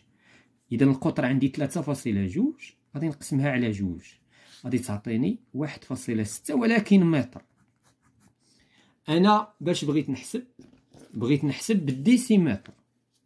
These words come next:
مكعب. إذن هذه خصني نحولها للديسيمتر. إذن غتعطيني ستاش ديسيمتر كطول. إذن هذا هو الشعاع. إذن في توتال كتساوي ستاش، ستاش،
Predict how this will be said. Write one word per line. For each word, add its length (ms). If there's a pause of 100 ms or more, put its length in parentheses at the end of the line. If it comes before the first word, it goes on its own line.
(100)
مكعب. 600 (520)
إذن 180
هذه 260
خصني 260
نحولها 400
للديسيمتر. 760 (220)
إذن 180
غتعطيني 520
ستاش 580
ديسيمتر 800 (1400)
كطول. 500 (380)
إذن 180
هذا 260
هو 140
الشعاع. 540 (460)
إذن 240
في 220
توتال 540 (220)
كتساوي 440
ستاش، 760 (520)
ستاش، 840